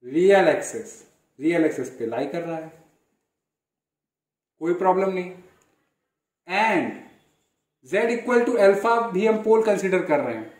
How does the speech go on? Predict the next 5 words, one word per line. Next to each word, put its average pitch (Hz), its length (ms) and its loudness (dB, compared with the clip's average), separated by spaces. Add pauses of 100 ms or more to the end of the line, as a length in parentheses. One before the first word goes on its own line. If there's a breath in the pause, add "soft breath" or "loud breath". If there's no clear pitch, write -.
(540)
is 220 260 -2 (120)
also 196 500 4 (1900)
a 160 500 0
simple 202 840 2 (2750)
pole 170 480 4